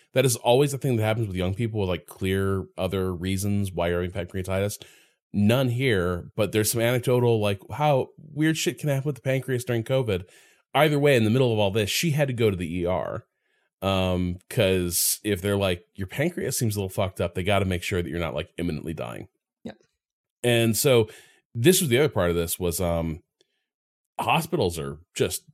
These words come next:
Speaker 1: totally boned. Um, like, she went to the E R and it was, you know, there were already no beds. It was like, "Well, you know, maybe we'll get you a gurney in twelve hours. But in the meantime, can you just hang loose on this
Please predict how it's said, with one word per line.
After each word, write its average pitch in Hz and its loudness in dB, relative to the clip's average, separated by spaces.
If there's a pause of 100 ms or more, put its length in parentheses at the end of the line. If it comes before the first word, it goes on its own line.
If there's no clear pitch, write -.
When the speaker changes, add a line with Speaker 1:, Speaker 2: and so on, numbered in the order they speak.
Speaker 1:
totally 85 -4
boned. - -14 (600)
Um, 82 -6 (160)
like, 85 -4 (1700)
she - -2
went 139 4
to 107 2
the 101 2
E - 4
R 95 2
and 87 0
it 85 -4
was, 82 -4 (500)
you 127 2
know, 98 2
there 101 0
were 101 2
already 101 2
no 98 2
beds. 95 0 (240)
It 127 2
was 107 0
like, 101 0
"Well, 95 -2 (140)
you 113 0
know, 90 -4
maybe 110 2
we'll 107 0
get 101 0
you 104 -2
a 104 0
gurney 98 0
in 104 2
twelve 101 0
hours. 98 0 (960)
But 117 2
in 110 -2
the 107 0
meantime, 107 2
can 98 -4
you 104 2
just 95 -6
hang 104 2
loose 98 0
on 92 0
this 90 -2